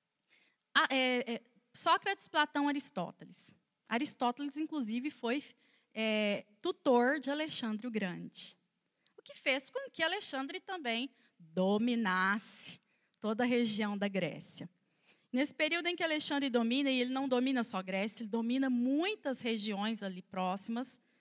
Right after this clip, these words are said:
há uma miscigenação cultural. Não somente a cultura dos gregos, mas a cultura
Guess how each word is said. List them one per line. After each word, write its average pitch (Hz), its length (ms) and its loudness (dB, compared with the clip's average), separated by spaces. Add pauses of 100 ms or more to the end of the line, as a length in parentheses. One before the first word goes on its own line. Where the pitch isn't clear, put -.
(300)
há 240 140 4
uma 269 180 4
miscigenação 311 1160 0
cultural. 262 680 -6 (680)
Não 311 180 4
somente 330 500 2
a 302 60 0
cultura 302 580 -2
dos 214 200 -4
gregos, 240 500 2
mas 247 200 2
a 269 80 0
cultura 269 640 2